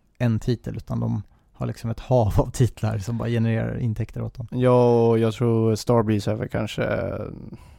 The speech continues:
Speaker 2: verkligen ett varnande exempel om hur illa det kan bli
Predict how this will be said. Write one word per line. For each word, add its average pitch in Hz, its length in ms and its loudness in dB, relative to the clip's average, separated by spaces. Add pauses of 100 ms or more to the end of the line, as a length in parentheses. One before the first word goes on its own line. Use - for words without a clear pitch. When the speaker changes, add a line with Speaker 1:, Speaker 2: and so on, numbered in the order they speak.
(300)
Speaker 2:
verkligen 117 720 2
ett - 80 -10
varnande 110 520 -2
exempel - 520 0
om 104 200 -6 (140)
hur 131 180 4
illa 127 280 6
det 117 80 4
kan 120 200 2
bli 110 380 2